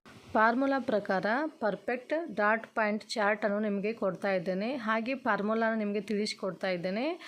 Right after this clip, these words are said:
ಈ ವಿಡಿಯೋ ಕೊನೆವರೆಗೂ ನೋಡಿ. ಈ ವಿಡಿಯೋ ಇಷ್ಟ ಆದ್ರೆ ಒಂದು ಲೈಕ್ ಮಾಡಿ. ಈ ವಿಡಿಯೋ ಬಿಗಿನರ್ಸ್‌ಗೆ ತುಂಬ ಯೂಸ್ ಆಗುತ್ತೆ.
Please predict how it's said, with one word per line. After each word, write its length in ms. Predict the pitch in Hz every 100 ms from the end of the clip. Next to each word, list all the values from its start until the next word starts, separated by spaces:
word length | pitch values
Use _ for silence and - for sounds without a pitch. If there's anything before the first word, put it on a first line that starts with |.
| - -
ಈ 140 | 220 254
ವಿಡಿಯೋ 300 | 262 220 240
ಕೊನೆವರೆಗೂ 640 | 247 208 214 240 226 220
ನೋಡಿ. 380 | 226 190 175 196 262
ಈ 280 | - 202
ವಿಡಿಯೋ 220 | 220 214 233
ಇಷ್ಟ 280 | 226 - 208
ಆದ್ರೆ 260 | 196 196 233
ಒಂದು 260 | 214 196
ಲೈಕ್ 340 | 185 190 196 208
ಮಾಡಿ. 520 | 185 175 202 285 349 - - -
ಈ 160 | 240 262
ವಿಡಿಯೋ 220 | 240 247
ಬಿಗಿನರ್ಸ್‌ಗೆ 600 | 214 208 214 233 240 247
ತುಂಬ 300 | 233 220 202
ಯೂಸ್ 380 | 208 202 202 190
ಆಗುತ್ತೆ. 480 | 202 185 185 180 226